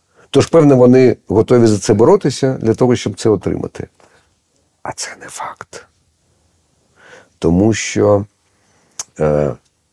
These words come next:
я люблю, ем, ем, манну кашу з гірчицею. Напевне, і ти таке будеш їсти. Ну чому ні? Я людина, ти людина, ти ж будеш таке їсти.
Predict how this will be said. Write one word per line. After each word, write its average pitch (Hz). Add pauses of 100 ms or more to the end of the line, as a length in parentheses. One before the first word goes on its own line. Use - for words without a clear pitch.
(480)
я 107
люблю, 110
ем, 78 (1160)
ем, 60 (260)
манну 98
кашу 107
з 78
гірчицею. - (1300)
Напевне, 73
і 73
ти 117
таке -
будеш -
їсти. - (920)
Ну 107
чому 120
ні? 101 (180)
Я 113
людина, 123
ти -
людина, 95
ти 143
ж 143
будеш 208
таке -
їсти. -